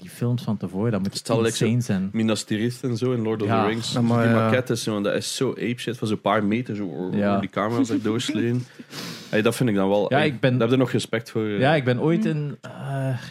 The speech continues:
Speaker 1: in San Francisco ben ik geweest bij... Oh, ik kom even niet op de naam, maar ook echt zo'n studio dat, waar dat ooit,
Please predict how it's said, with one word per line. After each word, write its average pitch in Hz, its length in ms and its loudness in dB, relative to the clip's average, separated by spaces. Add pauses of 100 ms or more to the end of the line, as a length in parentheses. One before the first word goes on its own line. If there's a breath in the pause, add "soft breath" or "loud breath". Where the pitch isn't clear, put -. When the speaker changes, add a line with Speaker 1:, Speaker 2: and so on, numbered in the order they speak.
Speaker 1:
in 127 460 0
San 131 480 0 (140)
Francisco 139 720 -2
ben 131 140 0
ik 127 220 -4
geweest 127 380 -2
bij... 123 360 0
Oh, 123 340 -2
ik 123 180 -6 (120)
kom 120 160 -2
even 120 340 -2
niet 123 140 0
op 117 120 -2
de 117 60 0
naam, 123 240 0 (400 loud breath)
maar 127 140 2
ook 139 160 0
echt 156 200 0
zo'n 123 320 4
studio 165 720 2
dat, 123 260 0 (320)
waar 117 320 2
dat 110 240 2
ooit, 160 640 0